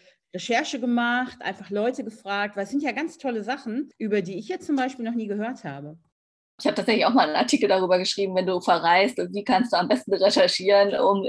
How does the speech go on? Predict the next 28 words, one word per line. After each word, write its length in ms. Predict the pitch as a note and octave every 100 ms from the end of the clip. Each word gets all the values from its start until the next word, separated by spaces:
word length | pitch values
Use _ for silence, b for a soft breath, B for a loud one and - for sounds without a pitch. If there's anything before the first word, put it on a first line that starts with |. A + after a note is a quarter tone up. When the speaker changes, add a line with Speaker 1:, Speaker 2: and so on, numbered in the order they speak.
| -
Speaker 2:
die 80 |
ganzen 280 | F#3+ A#3+ -
Orte 300 | - G#3 G3+
rauszufinden. 720 | F3 G#3 A#3 - - G3 G#3 G#3 _ _ _
Also 240 | - F#3 G3
es 140 | G3
ist 120 | A3+
tatsächlich 500 | A3+ G3+ F#3+ B3 A#3 -
ganz 300 | F3+ A#3 -
viel, 240 | G#3+ G#3
dass 160 | F#3 F#3+
ich 180 | G3 -
durch 180 | F#3+ F#3
die 140 | F#3
Gegend 320 | F#3 F#3 F#3+
spaziere, 680 | - - D#3+ - G#3+ G#3+ A#3
durch 160 | G#3+ -
die 140 | -
Gegend 340 | F3+ F3+ G3 -
mit 180 | C#4+ -
dem 100 | E3+
Fahrrad 380 | F#3 G3 G#3+
fahre 380 | - F#3 F3+ A3
und 140 | A3 F#3
dabei 280 | F3+ F3 F3+
super 300 | G3 G#3+ G3+
viel 200 | G#3+ F#3+
entdecke. 520 | F#3+ F3+ F3 A#3 B3+